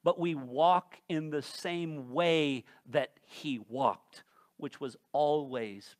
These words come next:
pleasing to his Father. But secondly, it's not only following Christ as a first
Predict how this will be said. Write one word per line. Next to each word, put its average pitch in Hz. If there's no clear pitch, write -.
pleasing 117
to 123
his 98
Father. -
But -
secondly, -
it's -
not 226
only 262
following 202
Christ -
as 151
a 143
first -